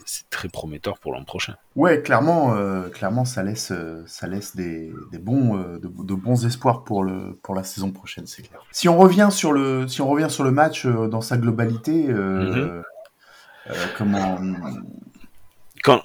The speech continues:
Speaker 1: quand j'ai
Speaker 2: alors
Speaker 1: vu le, j'ai vu les stats, je me suis dit, mais c'est des, c'est des stats de Madden, en fait.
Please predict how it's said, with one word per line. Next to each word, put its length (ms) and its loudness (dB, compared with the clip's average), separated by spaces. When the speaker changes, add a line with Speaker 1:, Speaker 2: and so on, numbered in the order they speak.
Speaker 1:
quand 120 8
j'ai 140 8
Speaker 2:
alors 160 8
Speaker 1:
vu 100 4
le, 560 2
j'ai 200 4
vu 140 0
les 100 8
stats, 280 10
je 80 0
me 60 2
suis 180 4
dit, 160 0
mais 80 -2
c'est 240 2
des, 200 0
c'est 220 0
des 80 -4
stats 220 2
de 140 -2
Madden, 440 0
en 60 -10
fait. 380 -16